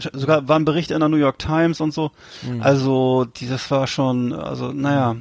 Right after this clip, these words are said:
Speaker 1: ja, schade, schade.
Speaker 2: Paul Weller hat eine neue Platte rausgebracht, äh, gerade diese Woche,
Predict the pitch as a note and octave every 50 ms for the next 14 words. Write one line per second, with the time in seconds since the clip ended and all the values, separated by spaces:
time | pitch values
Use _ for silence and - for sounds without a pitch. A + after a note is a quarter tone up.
0 | - - - C3 B2 A#2+ A2+ - - C#3 C#3 C3 B2+ - - C3+ C3 A#2+ A2+ G#2+
1 | A2 - - - - - - - - - E3+ E3+ E3 F3+ G3+ G#3+ G3+ F3 E3 E3+
2 | D#3 D#3 D3 A#2+ D#3 D3+ C#3+ C3 C#3 C3+ - - B2+ B2+ D3+ E3 E3 - - -
3 | D#3 C3+ C#3 C#3 C#3 B2+ C3 B2+ C3+ C3 C3+ B2+ C3+ C3+ C3 C3+ C3+ C3+ B2+ D3
4 | E3 E3